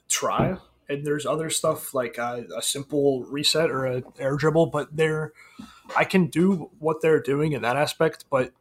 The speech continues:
it's, it's all about that floor that I was talking about beforehand. It's like, I, I know I can do it. It, even, like, a, a sixteen or seventeen hundred can do what they're doing.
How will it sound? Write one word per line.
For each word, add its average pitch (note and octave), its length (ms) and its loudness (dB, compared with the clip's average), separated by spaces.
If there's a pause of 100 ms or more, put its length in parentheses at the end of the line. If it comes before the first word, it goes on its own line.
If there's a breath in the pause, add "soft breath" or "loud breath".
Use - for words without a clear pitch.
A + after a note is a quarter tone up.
(160)
it's, - 340 -8
it's C#3+ 180 -2
all D#3 160 8
about D3 260 4
that - 200 2
floor C#3+ 240 0
that B2+ 100 -2
I A#2 60 0
was A2+ 140 -4
talking B2 160 -6
about A#2 140 -8
beforehand. A#2 500 -6 (180)
It's - 140 -10
like, A#2 100 -8
I, C3+ 220 0
I C#3 160 -2
know D#3 160 8
I D3 80 6
can C3 160 -6
do D3 140 2
it. D#3+ 120 2
It, C#3 200 -4
even, D3+ 340 -2
like, C#3 220 -2
a, C3+ 340 0
a C3 80 -6
sixteen - 400 0
or C#3+ 60 0
seventeen D3 260 0
hundred D3 220 0
can B2+ 100 -10
do C#3 160 -2
what B2+ 140 -2
they're A#2 100 -4
doing. C3 320 -4